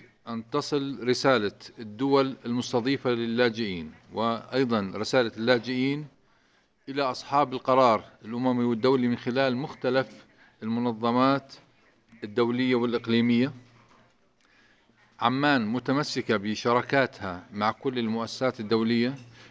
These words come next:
فخور أني اليوم أمثل عمان في هذا المؤتمر، وبكل ما وصلنا إليه من نتائج إيجابية. فخور أني جزء من منظومة السي فورتي والإم إم سي واليو سي إل جي،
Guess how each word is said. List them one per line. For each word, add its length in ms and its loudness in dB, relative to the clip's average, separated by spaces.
فخور 420 -2
أني 180 0
اليوم 340 2
أمثل 680 -2
عمان 440 2
في 180 -6
هذا 260 0
المؤتمر، 580 0
وبكل 460 -4
ما 120 0
وصلنا 520 0
إليه 180 2
من 160 2
نتائج 420 0
إيجابية. 560 -2
فخور 440 -4
أني 340 -2
جزء 400 -2
من 240 0
منظومة 460 0
السي 240 -8
فورتي 520 0
والإم 380 -2
إم 180 0
سي 360 -2
واليو 540 2
سي 280 2
إل 120 -2
جي، 300 0